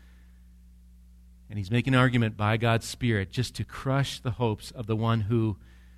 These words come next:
to quote, you know, their, one of their privileges, they have the embodiment of knowledge. They know God's will, and Paul is just crushing that. None of these works. They're, they're, they're thus, what are they? They're condemned.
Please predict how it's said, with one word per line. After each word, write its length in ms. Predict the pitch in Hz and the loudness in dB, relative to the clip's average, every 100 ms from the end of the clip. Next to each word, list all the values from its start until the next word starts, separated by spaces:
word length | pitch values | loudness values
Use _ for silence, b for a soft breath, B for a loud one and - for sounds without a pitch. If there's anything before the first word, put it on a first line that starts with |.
| b b | b b
to 100 | - | -10
quote, 380 | - 160 131 120 - - - | 0 6 6 6 -2 -20 -4
you 120 | 123 | 0
know, 160 | 113 107 | 2 2
their, 340 | 120 113 120 - | 4 4 2 0
one 160 | 131 | 2
of 80 | 127 | 4
their 120 | 110 | 2
privileges, 600 | - 156 143 117 104 107 | 2 2 4 2 0 0
they 100 | 113 | 2
have 240 | 110 123 110 | 4 2 2
the 140 | 117 | 2
embodiment 680 | 110 98 117 123 123 113 113 | 0 2 2 4 4 2 -2
of 120 | 104 | -4
knowledge. 520 | 110 107 110 101 90 | -2 0 0 0 -4
They 140 | 131 123 | 0 2
know 260 | 123 123 | 4 2
God's 340 | 120 117 110 104 | 2 2 0 -2
will, 360 | 107 107 104 - | -2 -2 -2 -6
and 160 | 98 | -12
Paul 300 | - 117 110 | 0 4 4
is 160 | 101 92 | 0 -10
just 340 | - 113 - | -6 -6 -6
crushing 480 | - 113 - 101 87 b b b - | -2 -2 -2 -10 -10 b b b -18
that. 300 | 95 98 82 90 - - - - - - - - - - | -12 -12 -12 -18 -20 -20 -20 -20 -20 -20 -20 -20 -20 -4
None 160 | 113 147 | 4 6
of 60 | |
these 220 | 143 135 | 8 6
works. 680 | 107 113 110 90 - - - - - - - - | 4 2 2 0 -6 -12 -14 -20 -20 -20 -10 -2
They're, 160 | 117 - | -2 -4
they're, 140 | 113 - - b b b b - - - - | -12 -12 -18 b b b b -20 -20 -20 -8
they're 180 | 113 113 | -2 0
thus, 420 | 123 123 - - | 4 4 2 -6
what 220 | - 113 104 | -6 -2 0
are 180 | 104 | 0
they? 160 | 95 87 | -2 -6
They're 260 | 107 101 - | -4 -6 -6
condemned. 640 | 117 107 101 90 82 80 | -6 -4 -4 -6 -8 -14